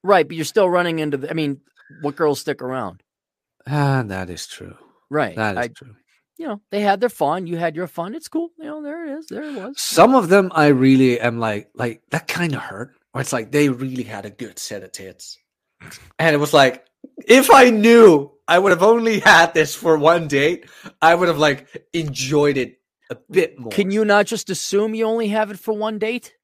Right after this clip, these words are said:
Speaker 2: That will be my new indie
Speaker 1: I,
Speaker 2: mindset, where it's
Speaker 1: I,
Speaker 2: like,
Speaker 1: I would,
Speaker 2: I only get
Speaker 1: there were
Speaker 2: one
Speaker 1: many ti-, many times I'm like, "Wow, this girl's great. It's gonna go somewhere. The sex was awesome." Or the, and then, "Oh, no phone." I thought, like,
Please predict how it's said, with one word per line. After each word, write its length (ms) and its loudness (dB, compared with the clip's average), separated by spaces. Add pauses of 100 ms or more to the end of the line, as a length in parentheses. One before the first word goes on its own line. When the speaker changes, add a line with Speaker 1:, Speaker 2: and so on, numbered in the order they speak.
(540)
Speaker 2:
That 260 0
will 120 2
be 180 -8
my 220 -4
new 480 -4
indie 280 -12
Speaker 1:
I, 60 -10
Speaker 2:
mindset, 600 -12
where 140 -16
it's 100 -14
Speaker 1:
I, 60 -12
Speaker 2:
like, 80 -12
Speaker 1:
I 80 -4
would, 360 -8
Speaker 2:
I 140 -16
only 220 -14
get 220 -20
Speaker 1:
there 120 -2
were 140 2
Speaker 2:
one 100 -6
Speaker 1:
many 340 -6
ti-, 240 -10
many 540 -8
times 400 -6
I'm 60 -6
like, 180 -8
"Wow, 380 -4
this 160 -12
girl's 280 -6
great. 360 -4
It's 100 -14
gonna 220 -8
go 240 -6
somewhere. 500 -8
The 80 -12
sex 320 -14
was 160 -10
awesome." 560 -6
Or 80 -14 (400)
the, 100 2
and 300 -4
then, 260 -2
"Oh, 640 -4
no 220 -12 (100)
phone." 280 -12
I 180 -6
thought, 360 -4 (540)
like, 200 -4